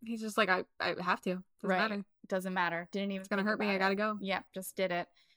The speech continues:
Speaker 2: And that's when they find that the ring has been thrown off, and Alucard's confronted with Barris, and he's, and he's just like, "Kel, just go find her," and then Alucard and Barris fight.
Speaker 1: I enjoy the note that, like, Barris uses magic. He's not used to it, so he does it
Speaker 2: Right.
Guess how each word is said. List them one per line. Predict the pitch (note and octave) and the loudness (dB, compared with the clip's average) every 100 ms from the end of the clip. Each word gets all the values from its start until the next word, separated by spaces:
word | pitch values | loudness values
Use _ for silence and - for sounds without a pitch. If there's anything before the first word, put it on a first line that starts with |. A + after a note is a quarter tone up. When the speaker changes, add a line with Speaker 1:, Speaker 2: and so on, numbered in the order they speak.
| _ _ | _ _
Speaker 2:
And | G#3 G3+ F#3+ F#3 F#3 | -2 2 4 2 2
that's | F3+ F3+ - | 2 0 -2
when | F#3+ | -2
they | F#3 G3 | -2 -2
find | F3 F3 F3 - - | 0 0 -2 -6 -6
that | E3+ D#3 D#3+ _ _ | -2 -2 -4 _ _
the | F3+ | -4
ring | E3+ F3+ F3 | -2 -4 -6
has | E3+ | -10
been | D#3+ | -12
thrown | - E3+ F#3 | -6 -2 2
off, | G#3+ G#3+ G#3 - | 4 2 0 -4
and | F3+ F3 F3 E3 _ _ _ | -2 -2 -4 -10 _ _ _
Alucard's | F3 F3 F3 F3 - | -2 -2 -2 -4 -4
confronted | F#3 F3 E3+ | -8 -6 -6
with | F#3+ | -2
Barris, | A3 G#3 G3 G3 - - | 2 2 2 0 -4 -6
and | F3+ F3+ F3+ F3+ | -2 -2 -2 -6
he's, | F3+ F3+ F3+ F3+ - _ _ _ _ _ _ | -6 -6 -6 -8 -14 _ _ _ _ _ _
and | - F#3 | -2 -2
he's | F3+ F3+ | -2 -4
just | F#3+ | -2
like, | F#3 - | -6 2
"Kel, | G3 G3 | 4 4
just | F#3+ | 0
go | - | -2
find | - A#3 A#3 | 4 6 6
her," | A#3 A3 | 6 6
and | - G3 | 4 2
then | F3+ - | 0 0
Alucard | F3+ F3+ F3+ D#3+ E3+ | 2 2 0 -4 -4
and | E3 | -4
Barris | D#3 C3+ - - | -6 -6 -8 -8
fight. | - - _ _ _ | -8 -8 _ _ _
Speaker 1:
I | G#3+ G#3+ - _ _ _ - | 2 4 2 _ _ _ 2
enjoy | G#3+ A3 A3 | 4 6 6
the | G#3+ | 6
note | G3+ F#3+ F#3 - | 6 6 4 2
that, | F#3 - | 0 0
like, | F3+ | -2
Barris | F3+ F3 F3+ F#3+ | 0 0 0 0
uses | F3 F3 | -2 0
magic. | F3 E3 F3 E3+ | 0 0 -2 -6
He's | F#3+ F#3+ | -6 -2
not | F#3+ - | 0 0
used | E3+ - | -4 0
to | |
it, | F#3+ - | 0 4
so | G3 | 8
he | |
does | A3+ | 10
it | |
Speaker 2:
Right. | A3 E3 - | 8 4 -2